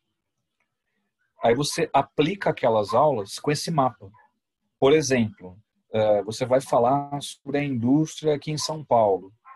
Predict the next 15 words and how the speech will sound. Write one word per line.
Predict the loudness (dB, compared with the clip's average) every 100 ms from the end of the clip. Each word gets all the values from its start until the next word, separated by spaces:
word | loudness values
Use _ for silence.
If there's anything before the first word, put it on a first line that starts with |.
| _ _ _ _ _
Evidentemente, | -6 -4 -2 -4 -2 -4 0 0 -2 -6 -4
ela | -2
depende | 0 -2 -2 -4 -2
muito | -4 -4
do | -6
Porto | -2 -2 -2
de | -10
Santos. | -4 -2 -4 -8 -20 _ _ _ _ _ _
O | 2
agronegócio | 4 4 0 -2 0 4 6 4 0 -8
no | -6
Centro-Oeste. | -6 -6 0 4 4 2 -6
Tá | -4
aqui, | -4 -2
olha, | -2 -2 -10